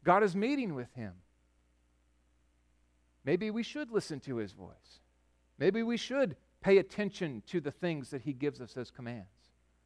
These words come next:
I think it would have been a sobering thing and a very hopeful thing, because you know the, the role that Moses was playing was to,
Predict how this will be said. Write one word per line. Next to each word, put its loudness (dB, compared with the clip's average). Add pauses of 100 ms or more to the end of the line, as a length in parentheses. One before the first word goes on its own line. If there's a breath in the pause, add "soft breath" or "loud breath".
(1080)
I -12
think -6
it -2
would 0
have -2
been -2
a -6
sobering -2 (160)
thing -8 (560)
and 4
a 6
very 8
hopeful 4
thing, -2
because 2
you -2
know 6
the, 6 (160)
the 6
role 12
that 4
Moses 8
was -4
playing 2
was -2
to, 4